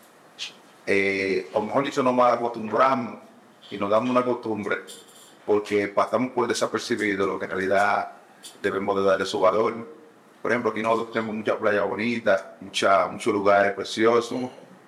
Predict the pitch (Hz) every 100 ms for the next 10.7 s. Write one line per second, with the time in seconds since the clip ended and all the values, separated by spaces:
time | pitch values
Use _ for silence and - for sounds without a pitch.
0 | - 113 123 123 135 147 139 131 127 143
1 | 143 143 143 147 151 135 127 - - -
2 | 165 185 165 151 123 95 90 85 80 -
3 | 98 104 120 113 98 90 107 92 110 135
4 | 139 151 135 120 120 - - - - _
5 | _ - 101 98 92 - 147 131 113 -
6 | - - - 208 214 214 208 120 135 135
7 | 139 127 135 143 139 135 123 123 143 139
8 | 123 107 107 - - - - 107 110 127
9 | 139 135 135 110 117 123 123 127 117 104
10 | 104 117 120 110 104 92 -